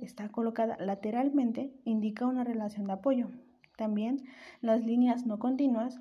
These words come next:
formadas por puntos o segmentos se utilizan para expresar relaciones de coordinación. Esta es una forma muy general de leer un diagrama. Pero eso no es todo.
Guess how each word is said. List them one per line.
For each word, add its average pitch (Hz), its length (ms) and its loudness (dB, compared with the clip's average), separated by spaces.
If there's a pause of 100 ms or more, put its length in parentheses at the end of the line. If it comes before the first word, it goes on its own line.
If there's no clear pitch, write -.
formadas 202 520 -2
por 247 180 -4
puntos 240 420 0
o 226 120 -4
segmentos 247 680 0 (300)
se 311 100 0
utilizan 285 420 4
para 240 160 2
expresar 214 460 -6
relaciones 214 540 -2
de 190 160 -2
coordinación. 220 640 0 (560)
Esta 277 480 0
es 247 120 -4
una 226 200 0
forma 214 260 -2
muy 226 240 2
general 247 460 2 (340)
de 220 160 2
leer 214 280 2
un 202 180 0
diagrama. 240 480 2 (1080)
Pero 226 320 2
eso 269 240 0
no 262 100 6
es 208 140 -4
todo. 190 320 -4